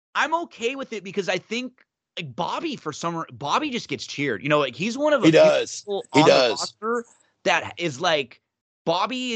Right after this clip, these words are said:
Speaker 1: is on the tier of, like, Roman's on a tier all by himself. And then be-, behind him, you've got Seth and Cody. And then, like, right behind them, you've got, like, Drew and Bobby. You know, like, he's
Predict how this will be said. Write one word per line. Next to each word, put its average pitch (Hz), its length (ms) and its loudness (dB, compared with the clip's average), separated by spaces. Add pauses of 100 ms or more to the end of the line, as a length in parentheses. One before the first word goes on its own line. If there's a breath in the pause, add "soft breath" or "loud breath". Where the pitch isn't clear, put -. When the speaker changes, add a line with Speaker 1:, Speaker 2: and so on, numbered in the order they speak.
(120)
Speaker 1:
is 147 240 0
on 180 500 0
the 151 120 -2
tier 180 760 -2 (120)
of, 147 220 2
like, 135 560 0 (440)
Roman's 226 460 4
on 220 140 2
a 185 60 2
tier 180 260 2
all 170 100 4
by 156 160 4
himself. 131 580 -4 (480)
And 160 160 2
then 165 240 4
be-, 156 380 4
behind 180 460 0
him, 185 280 -2
you've 160 240 -6
got 143 320 2 (300)
Seth - 380 -2
and 165 140 0
Cody. 120 520 0 (480)
And 165 160 0
then, 170 220 2
like, 147 200 -2
right 165 320 0
behind 175 380 -2
them, 208 400 -2 (480)
you've 165 180 -2
got, 165 260 4
like, 139 200 2
Drew 160 420 2
and 139 100 -4
Bobby. 117 380 -2 (440)
You 165 100 -2
know, 160 180 4
like, 151 280 -4
he's 196 360 -8